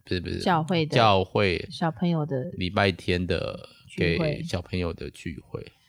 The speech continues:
Speaker 1: 嗯。
Speaker 2: 对，所以我觉得剩下的圣诞节就是会越来越回归到我们信仰本身的感觉。
Speaker 1: 我觉得这是好事啊。
Speaker 2: 这是我们都要讲的。对啦。
Speaker 1: 对，这，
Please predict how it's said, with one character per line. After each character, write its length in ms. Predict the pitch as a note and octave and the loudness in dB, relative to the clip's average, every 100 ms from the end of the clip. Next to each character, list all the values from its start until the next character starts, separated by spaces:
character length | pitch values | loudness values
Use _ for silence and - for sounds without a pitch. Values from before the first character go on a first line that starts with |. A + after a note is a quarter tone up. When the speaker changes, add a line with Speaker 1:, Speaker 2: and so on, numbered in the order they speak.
| - | -16
Speaker 1:
嗯。 240 | A2+ G2+ | -12 -6
Speaker 2:
对， 200 | G3 F#3+ | 0 0
所 180 | F3 A#3+ | 2 2
以 20 | |
我 140 | B3 F3+ | 2 2
觉 160 | F#3 | 2
得 340 | F3+ F3 F3 - | 2 2 0 -2
剩 240 | - A#3+ G#3 | -2 0 0
下 220 | A3+ F#3+ | 0 0
的 380 | E3+ D3+ - - _ _ _ | 0 -2 -4 -12 _ _ _
圣 200 | - F#3+ | -2 0
诞 160 | F#3+ F3+ | 2 0
节 160 | C#3+ | -2
就 160 | D#3 F#3 | -2 -2
是 200 | F3 F3+ | 0 0
会 160 | F#3+ | 2
越 100 | F3+ | 2
来 140 | F3 D3 | 2 2
越 100 | E3 | 0
回 180 | E3+ D3 | -2 -4
归 160 | D3 | -2
到 180 | D3+ D3+ | -2 -2
我 60 | D3 | -4
们 80 | D#3+ | -8
信 180 | - E3 | -8 -8
仰 160 | D#3+ | -8
本 160 | D#3+ D#3+ | -10 -12
身 160 | - D#3+ | -12 -12
的 80 | D3+ | -12
感 140 | D3+ D#3 | -10 -14
觉。 140 | - - _ _ _ _ | -16 -20 _ _ _ _
Speaker 1:
我 120 | - | -2
觉 80 | E3+ | 2
得 60 | C#3+ | 4
这 100 | D#3+ | 6
是 60 | D#3+ | 6
好 200 | F#2+ D#2 | 4 2
事 80 | - | 0
啊。 0 | |
Speaker 2:
这 0 | |
是 160 | A#2 G2 | 2 2
我 0 | |
们 0 | |
都 60 | |
要 80 | D2+ | 2
讲 160 | - - | -4 -6
的。 0 | |
对 120 | D#2+ | -8
啦。 220 | E2 - - - | -10 -16 -20 -6
Speaker 1:
对， 160 | - C#3 | 2 4
这， 180 | A#2+ | 2